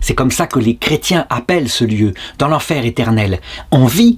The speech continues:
éternellement, effectivement, on ne meurt pas, ou plutôt on vit sempiternellement, parce que c'est une durée perpétuelle, euh, où on choisit dans la révolte d'exalter sa liberté contre Dieu.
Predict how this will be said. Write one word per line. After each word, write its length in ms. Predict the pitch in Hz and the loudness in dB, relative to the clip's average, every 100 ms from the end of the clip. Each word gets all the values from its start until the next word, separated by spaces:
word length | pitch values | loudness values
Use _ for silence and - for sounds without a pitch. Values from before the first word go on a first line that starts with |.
| - | 0
éternellement, 640 | 131 120 113 175 185 131 | -2 -2 0 2 4 2
effectivement, 640 | - - - - 160 123 - - 147 | 0 0 -2 0 2 2 0 -4 0
on 100 | 143 | 2
ne 80 | |
meurt 340 | 139 185 190 117 | 4 2 0 -4
pas, 200 | 117 110 - - 143 | -6 -8 -14 -10 -4
ou 60 | |
plutôt 360 | 120 160 240 208 143 147 | -2 0 0 0 -2 0
on 80 | 143 | 0
vit 200 | 190 180 | 2 0
sempiternellement, 1080 | - 240 214 170 160 165 160 151 120 120 - - | 0 0 0 -4 -4 -2 0 2 4 2 -2 -8
parce 180 | 151 - | -6 -2
que 100 | 180 | -2
c'est 200 | 180 - | -2 0
une 160 | 165 113 | 0 0
durée 440 | 220 160 160 123 - - - - - - - | 0 2 0 -2 -8 -20 -20 -20 -20 -12 -4
perpétuelle, 640 | - - 127 - 107 98 - - - - - 113 | -2 0 -2 -2 -2 -4 -8 -20 -20 -20 -4 0
euh, 180 | 101 95 - 131 | 0 -2 -2 0
où 80 | |
on 80 | 131 | 2
choisit 460 | - 151 139 156 131 | 2 -2 -2 -2 -2
dans 100 | 107 | 0
la 100 | 104 | 0
révolte 540 | 127 139 165 127 - 101 - - - - - - - - - - - - - - - _ _ _ _ _ _ _ _ _ - - - - - - - | 0 0 0 -2 -2 -6 -6 -20 -20 -20 -20 -20 -20 -20 -20 -20 -20 -20 -20 -20 -20 _ _ _ _ _ _ _ _ _ -18 -16 -14 -12 -12 -10 -4
d'exalter 540 | 117 113 110 135 123 170 | 0 2 2 0 0 0
sa 200 | - 110 | 0 -2
liberté 540 | 135 131 117 - 127 | 0 -2 -2 0 0
contre 280 | - - 117 | 2 0 0
Dieu. 280 | 98 101 | 2 0